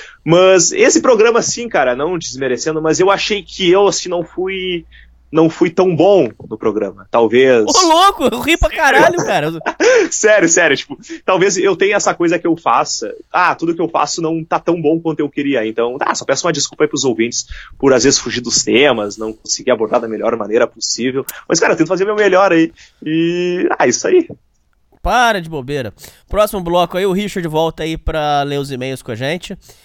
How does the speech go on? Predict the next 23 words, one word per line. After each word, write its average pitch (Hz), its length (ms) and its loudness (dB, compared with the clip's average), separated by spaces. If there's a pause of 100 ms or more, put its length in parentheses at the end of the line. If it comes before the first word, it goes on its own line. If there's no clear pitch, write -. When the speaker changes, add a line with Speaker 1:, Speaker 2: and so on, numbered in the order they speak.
(320)
Speaker 2:
É, 151 340 -2
agora, 202 480 2
ouvintes, 147 380 -4
vai 170 200 0
tocar 170 480 -2
aí. 175 240 -2 (920)
É, 147 760 -2
eu, 151 300 -8
presta 214 220 0
bastante 240 260 -2
atenção, 185 360 -2
porque 180 100 -12
senão 202 140 -2
os 196 60 -4
ouvintes 190 280 -2
não 214 100 2
vão 208 120 2
entender 156 380 -2
e 185 40 0
eu 180 60 -2
vou 175 80 -4
ficar 175 320 -4
irritado. 135 560 -6